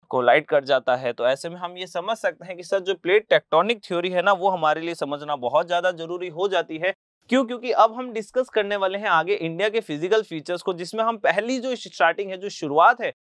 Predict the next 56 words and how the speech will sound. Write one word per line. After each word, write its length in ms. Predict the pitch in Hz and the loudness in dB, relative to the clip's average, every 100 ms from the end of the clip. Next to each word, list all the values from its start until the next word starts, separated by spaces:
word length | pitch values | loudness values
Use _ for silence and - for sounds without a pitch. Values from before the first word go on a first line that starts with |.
| _ 147 | _ -4
वो 120 | 202 | -2
हम 140 | 240 | 0
करेंगे 280 | 208 180 220 | 0 0 -2
हिमालय 600 | 170 147 131 135 151 160 | -8 -2 2 2 4 0
से। 180 | - 120 - _ 143 | 0 -6 -8 _ -8
हिमालय 480 | 139 131 156 247 | 2 4 4 2
से 160 | 277 277 | 0 -4
क्यों 120 | 247 | -10
शुरुआत 400 | 247 233 214 214 | -10 0 2 2
करेंगे? 260 | 214 220 226 | -2 -6 -10
क्योंकि 240 | 208 214 | -12 -12
वो 160 | 220 220 | 0 2
अभी 240 | 175 233 | 2 0
recently 500 | 190 196 240 240 226 | -8 -6 -6 -6 -8
ही 100 | 208 | -10
फॉर्म 320 | 233 170 170 196 | -4 -2 0 -2
हुए 160 | 196 | 0
हैं, 60 | 214 | 0
अभी 140 | 196 | -2
कुछ 180 | - 233 | -6 -10
साल 360 | - - 147 190 | -6 2 4 4
पहले 320 | 208 170 180 | 2 -2 -2
ही 120 | 208 | -6
वो 160 | 208 202 196 | -8 -10 -4
फॉर्म 240 | 156 180 | 0 0
हुए 220 | 185 175 175 | 0 -6 -6
हैं। 120 | 190 | -4
जब 180 | 190 180 | -6 -4
हम 160 | 170 | 0
बात 240 | 165 170 175 | 2 2 -2
करें 160 | 170 | -12
कुछ 200 | 165 170 | -12 -6
सालों 260 | 170 147 175 | 0 2 0
की, 100 | 185 | -6
मतलब 420 | 160 139 165 170 | -8 -6 -4 -2
है 100 | 170 | -2
सर 180 | 175 175 135 | -4 -6 -4
billions 400 | 135 156 165 139 | -4 -4 -4 -2
years 260 | 147 196 _ _ - | -4 -4 _ _ 4
ago। 300 | 156 160 135 - _ | 4 4 0 -2 _
जब 160 | 143 190 | -4 -2
हम 140 | 202 | -2
बात 260 | 170 165 180 | 2 2 2
करते 200 | 175 180 | -8 -10
हैं 100 | 175 | -10
अर्थ 280 | - 156 175 | 2 2 2
की, 80 | 202 | -8
तो 100 | 208 | -6
अर्थ 280 | - 196 208 | 2 2 2
के 100 | 220 | -2
कंपेयर 380 | 185 175 175 | -2 0 -2
में 100 | 175 | -2
वो 140 | 185 196 | -2 2
अभी 220 | 156 180 | 2 0
recently 520 | 156 135 135 131 123 120 | -10 -6 -4 -4 -6 -6
ही 180 | 196 | -6